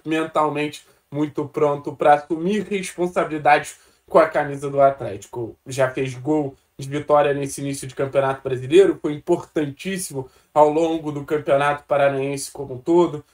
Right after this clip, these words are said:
no jogo mais importante, que é o Clássico, mas na construção de um título paranaense, passou muito também pelo Canóbio, que nos piores momentos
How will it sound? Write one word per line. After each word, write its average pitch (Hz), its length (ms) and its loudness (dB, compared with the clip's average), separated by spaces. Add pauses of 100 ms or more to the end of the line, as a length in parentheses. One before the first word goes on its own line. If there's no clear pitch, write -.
(140)
no 151 100 -2
jogo 147 240 0
mais 143 220 -4
importante, 151 640 -4
que - 40 -2
é 139 60 2
o 131 60 0
Clássico, 156 480 0
mas 143 180 -6
na 143 160 -4
construção 160 800 -2
de 147 100 -12
um 147 120 -6
título 143 360 -8
paranaense, 139 680 0 (320)
passou 147 280 2
muito 180 380 -2
também 143 320 -2
pelo 139 240 -4
Canóbio, 156 500 2
que 147 120 -8
nos 147 160 -6
piores 160 580 2
momentos 147 580 -2